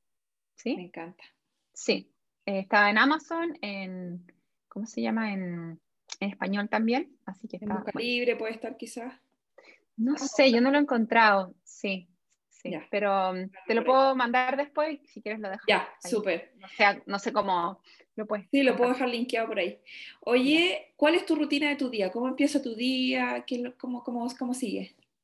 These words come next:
Speaker 1: Ya, súper. Mira, esto es a veces, ¿ya?
Speaker 2: Ujú.
Speaker 1: Pero hoy día, por ejemplo, hoy día me levanté, eh, medité, eh,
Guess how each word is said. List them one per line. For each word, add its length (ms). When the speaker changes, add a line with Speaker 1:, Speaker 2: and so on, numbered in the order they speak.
Speaker 1:
Ya, 320
súper. 460
Mira, 280
esto 320
es 320
a 120
veces, 460
¿ya? 280
Speaker 2:
Ujú. 100
Speaker 1:
Pero 180
hoy 160
día, 320
por 140
ejemplo, 400
hoy 120
día 220
me 120
levanté, 680
eh, 440
medité, 720
eh, 600